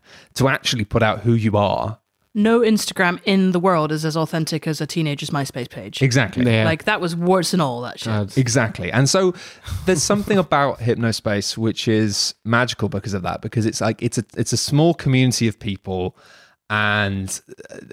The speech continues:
Speaker 1: they've all got their own little space. And sometimes they're mean to each other, and they've done things on each other's pages or made pages about how they hate somebody.
Speaker 3: So it's just like a share, it's a shared, like, internet space that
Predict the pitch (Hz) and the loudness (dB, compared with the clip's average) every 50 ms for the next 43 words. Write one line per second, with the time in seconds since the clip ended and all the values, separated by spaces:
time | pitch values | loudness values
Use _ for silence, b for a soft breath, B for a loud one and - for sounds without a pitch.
0 | - - 123 123 120 127 135 120 131 113 82 120 113 110 110 107 - 107 - - | -12 -6 -2 0 2 4 4 4 2 0 2 2 2 4 2 0 0 -2 -2 -2
1 | - - 98 95 87 92 - - - - - - b b b b b b b b | -2 0 0 0 0 0 0 0 0 0 -2 -4 b b b b b b b b
2 | _ 107 104 107 104 - 131 135 131 - 156 151 135 143 123 117 117 113 113 113 | _ -2 0 0 0 0 -2 0 2 2 2 2 2 2 2 2 2 4 4 4
3 | 113 110 - - 117 107 101 - - - 107 101 104 101 101 104 101 101 95 - | 4 2 0 0 -2 -2 -2 -2 -2 -2 0 2 2 2 2 2 2 0 -2 -2
4 | - 95 98 98 - 101 98 98 104 98 101 98 - - 98 98 - - - 95 | -4 -4 -4 -2 -2 -4 -4 -2 -4 -4 -6 -6 -8 -10 -10 -8 -8 -6 -4 -2
5 | 95 98 95 101 95 92 98 98 101 104 107 110 101 - - 107 101 101 101 92 | -2 -2 -2 -2 -2 -2 0 0 0 2 0 0 -2 -2 -2 -2 -2 -2 -4 -4
6 | 101 82 - 104 101 98 90 101 110 107 107 104 - - 110 107 104 95 101 95 | -4 -4 -2 -2 -2 -2 0 0 0 0 0 -2 -2 0 2 2 2 2 2 4
7 | 101 101 98 95 - 98 95 175 147 - 175 170 170 170 160 147 - 156 139 - | 4 4 4 4 2 2 2 0 0 2 2 2 2 0 -2 -2 -2 -2 -2 0
8 | - 156 151 147 139 120 - - - - - - _ 139 127 120 113 - - - | 0 0 2 2 0 -2 -4 -10 -16 -20 -20 -16 _ 0 0 0 0 -2 -2 -2
9 | 131 107 120 127 123 - - 120 113 - - - 120 117 - - | -2 0 0 -2 -2 0 2 2 2 2 0 0 0 -2 -2 -4